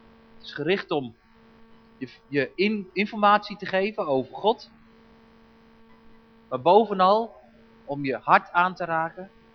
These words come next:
om je een verandering te laten zijn, een ontmoeting te geven met Jezus. En om je praktische tools te geven om mee aan de slag te gaan in je leven.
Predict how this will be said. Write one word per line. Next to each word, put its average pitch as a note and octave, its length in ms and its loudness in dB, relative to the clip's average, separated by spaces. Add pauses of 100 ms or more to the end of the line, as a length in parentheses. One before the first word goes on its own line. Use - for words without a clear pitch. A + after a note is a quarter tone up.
(280)
om C3 120 -14
je C3 60 -8
een A#2 80 -14
verandering F#3 580 -6
te E3+ 80 -14
laten D#3+ 280 -6
zijn, D3 220 -10
een C#3 120 -16
ontmoeting D#3+ 460 -10
te E3 80 -14
geven D3+ 360 -8
met A#2+ 180 -12
Jezus. E3+ 600 -10 (1600)
En C3+ 100 -14
om C#3 100 -6
je B2+ 80 -6
praktische G3 640 -2 (340)
tools A3 340 -4
te F3+ 80 -10
geven F3 400 -4
om D#3 80 -6
mee D3+ 140 -4
aan D3 80 -2
de D3+ 60 -8
slag - 260 -4
te - 80 -20
gaan A2 220 -4
in A#2+ 80 -8
je C#3+ 140 -4
leven. B2 380 -6